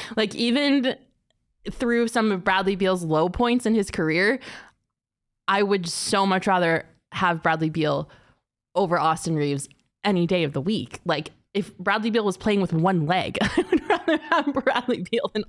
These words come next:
Austin Reaves. Like, what an absolute moron. Um, sorry, not sorry, Nick Wright.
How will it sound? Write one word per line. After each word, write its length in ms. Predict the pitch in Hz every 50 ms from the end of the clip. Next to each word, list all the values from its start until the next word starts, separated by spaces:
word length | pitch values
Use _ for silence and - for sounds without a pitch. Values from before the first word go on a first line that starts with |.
| 202 -
Austin 420 | - - - - - 196 190 190 165
Reaves. 380 | 180 196 175 156 151 170 165 - 320 - - - - - - - -
Like, 160 | 240 254 226 226
what 300 | 214 190 202 233 262 277
an 180 | 320 302 285 - - _ _
absolute 880 | - 196 202 220 226 247 - - - 277 247 220 214 202 185 175 170 - - - - - _ _
moron. 1000 | 175 175 175 175 175 180 185 190 196 190 180 156 135 135 139 139 147 165 160 -
Um, 640 | - 180 175 165 165 160 160 156 160 160 160 160 - - -
sorry, 760 | - - - - - 214 196 180 160 156 156 160 156 - - _
not 320 | - 170 170 165 156 151 -
sorry, 480 | - 160 147 139 143 147 147 151 - - - - - _ _ _ _
Nick 340 | - 175 165 160 147 147 -
Wright. 320 | 160 139 139 139 139 -